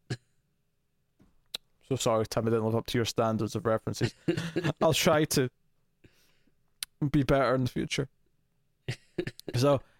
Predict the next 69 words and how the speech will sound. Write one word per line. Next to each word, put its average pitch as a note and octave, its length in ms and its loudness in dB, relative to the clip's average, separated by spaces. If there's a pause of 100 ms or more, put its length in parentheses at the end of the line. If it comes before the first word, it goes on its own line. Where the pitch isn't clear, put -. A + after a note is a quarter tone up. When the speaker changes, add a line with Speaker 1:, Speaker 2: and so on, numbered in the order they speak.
(320)
Speaker 2:
but A#3+ 120 6
yeah, D#3+ 240 4
so F3+ 360 2 (340)
to G3 100 4
the G#3 80 6
point A#3+ 240 4
where F#3+ 240 4
when D#3 120 6
everyone, E3+ 340 4
like, C3 160 0 (440)
once G#3+ 400 2
Kelly's F3 460 4
seen, D3 180 2
like, C#3 140 0
half C#3+ 180 2
of C3+ 60 0
her B2+ 100 2
friends B2+ 320 2
are A2+ 60 4
dead A#2 240 4
and A2 100 0
she's A2+ 160 0
running B2+ 220 4
around A#2 400 2
from - 100 -2
the A2 80 0
killer, A2 400 2 (100)
Speaker 1:
Mm. G#2+ 100 -8 (340)
Speaker 2:
she D#3+ 180 4
ends F3+ 160 4
up F3+ 140 2
on D#3+ 40 4
the D3 80 4
roof C#3 260 2
wi-, C3 200 2 (180)
uh, B2 160 2
on C#3 100 2
the B2 100 2
roof, G#2 260 0
on B2 120 4
the B2+ 80 4
roof C#3+ 440 0
with, C3 480 0
with A#2+ 240 2
this, A#2 240 0
this, - 320 0
the, C3+ 140 2
the C3 120 2
real C3 200 4
father, E3+ 360 4
right? C3 300 2 (240)
And C#3 120 4
he D3+ 40 4
tries G3+ 240 4
to F#3+ 80 4
Speaker 1:
Mm. - 40 0
Speaker 2:
talk C#3+ 240 2
to C#3+ 80 2
her, C3 40 4
but B2 140 0
she C3 80 2
hits D#3+ 160 2
him F3+ 80 4
over D#3+ 100 2
the D3 60 4
head C#3+ 100 4
with C#3 80 4
a C3 60 2
pipe A#2+ 340 2